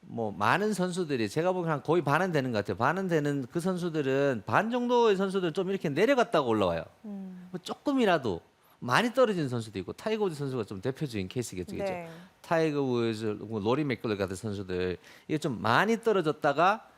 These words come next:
Speaker 1: 이렇게 일어섭니다. 근데 전체적으로 보면은 다 일어서면서 치는 것 같으세요? 앉으면서 치는 것 같으세요?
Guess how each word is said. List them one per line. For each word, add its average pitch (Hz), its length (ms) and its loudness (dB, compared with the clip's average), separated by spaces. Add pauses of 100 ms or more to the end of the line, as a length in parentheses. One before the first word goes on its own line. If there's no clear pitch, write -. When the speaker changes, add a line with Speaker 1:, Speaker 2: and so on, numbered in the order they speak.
(120)
Speaker 1:
이렇게 107 380 0 (140)
일어섭니다. 123 580 -2 (680)
근데 214 220 4
전체적으로 233 720 2
보면은 123 720 -2 (760)
다 190 640 4 (720)
일어서면서 240 540 4
치는 160 260 -6
것 131 80 -2
같으세요? 110 600 0 (120)
앉으면서 202 460 0
치는 110 260 -6
것 87 60 -6
같으세요? 85 380 -8